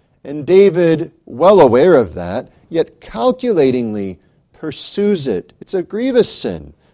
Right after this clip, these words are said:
but it doesn't stop there. Notice in verse fifteen, of course, the word comes, "Listen, I am with child."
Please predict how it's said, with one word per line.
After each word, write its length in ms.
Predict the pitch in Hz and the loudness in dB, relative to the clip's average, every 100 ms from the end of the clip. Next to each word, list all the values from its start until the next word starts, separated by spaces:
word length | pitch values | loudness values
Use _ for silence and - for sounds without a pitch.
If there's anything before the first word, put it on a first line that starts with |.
| _ | _
but 120 | 233 233 | -2 0
it 80 | |
doesn't 300 | 220 139 151 | 2 0 0
stop 480 | - - 254 262 - | -4 -2 -2 -2 -4
there. 180 | 120 98 | -2 -2
Notice 500 | 117 147 147 143 - _ _ _ - | 2 2 2 0 -8 _ _ _ -10
in 160 | 143 127 | -4 4
verse 280 | 151 - | 4 4
fifteen, 500 | - 123 - 185 185 | -2 -4 -4 -2 0
of 120 | 160 - | 0 -4
course, 420 | 156 143 - - _ _ | 0 0 -2 -12 _ _
the 100 | 131 | -6
word 340 | 131 175 175 123 | 2 6 6 4
comes, 420 | 160 180 180 127 | -2 0 0 0
"Listen, 640 | 127 165 - 196 117 92 _ _ _ _ _ 127 | 0 0 0 0 0 -4 _ _ _ _ _ -2
I 220 | 156 175 | 2 2
am 340 | 151 147 139 | 2 0 0
with 240 | 131 135 - | -2 -4 -8
child." 760 | - 160 170 165 95 76 - | -8 -4 0 0 -2 -8 -18